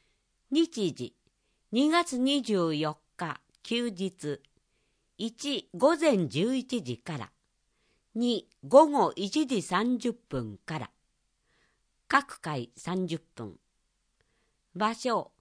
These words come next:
エミテラス所沢二階、所沢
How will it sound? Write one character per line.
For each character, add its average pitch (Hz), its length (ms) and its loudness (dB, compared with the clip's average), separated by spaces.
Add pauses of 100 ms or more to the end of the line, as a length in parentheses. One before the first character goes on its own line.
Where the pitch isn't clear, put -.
(520)
エ 233 140 4
ミ 320 220 4
テ 311 180 0
ラ 233 180 2
ス - 220 -14
所 240 480 2
沢 202 300 4
二 156 180 -4
階、 156 480 -6 (380)
所 294 520 6
沢 196 520 2